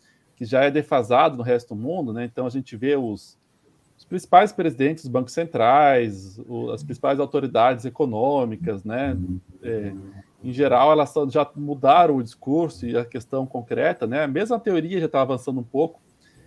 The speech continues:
e a do Guedes, ela é bem ra-, é, reacionária no se-, no sentido de adoção de política econômica. Só que, de um lado, ele tem essa questão populista, de ter pressão nas redes e tal.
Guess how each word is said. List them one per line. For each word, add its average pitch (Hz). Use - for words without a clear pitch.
e 127
a 135
do 139
Guedes, 131
ela 143
é 143
bem 143
ra-, 143
é, 113
reacionária 135
no 110
se-, 117
no 123
sentido 123
de 113
adoção 123
de 127
política 135
econômica. 127
Só 180
que, 185
de 175
um 185
lado, 170
ele 208
tem 185
essa 208
questão 190
populista, 190
de 135
ter 131
pressão 135
nas 165
redes 151
e 127
tal. 104